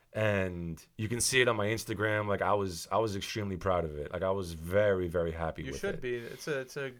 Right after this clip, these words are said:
Speaker 2: great, great thing.
Speaker 1: Right? And I was like, "Okay." So now I, I got down to about two hundred and fifty,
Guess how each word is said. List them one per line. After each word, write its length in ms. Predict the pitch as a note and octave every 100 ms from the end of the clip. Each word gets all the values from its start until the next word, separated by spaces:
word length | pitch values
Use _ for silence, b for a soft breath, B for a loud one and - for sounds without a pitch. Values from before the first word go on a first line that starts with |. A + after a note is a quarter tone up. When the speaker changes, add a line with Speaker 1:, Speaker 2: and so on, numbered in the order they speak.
| _
Speaker 2:
great, 360 | C3+ D3 C#3+ -
great 280 | C#3 C3 -
thing. 180 | A#2+ A#2
Speaker 1:
Right? 300 | G#2 G#2 - - -
And 580 | G#2+ G#2+ G2+ G2 F#2 - - - - - - _ _ _ -
I 140 | A#2 B2+
was 160 | B2+
like, 140 | B2+ A2+
"Okay." 320 | G#2 G#2 E2
So 180 | - G2
now 320 | G#2+ A#2 A#2
I, 300 | A2 A#2 A2
I 20 |
got 220 | A#2 B2+
down 320 | A2 A2+ A2 G#2
to 140 | G2+
about 280 | F#2 F#2+ F2+
two 200 | - G#2
hundred 280 | G2+ G2 F2+
and 120 | F2+
fifty, 580 | G2 F2 F#2 F2 E2+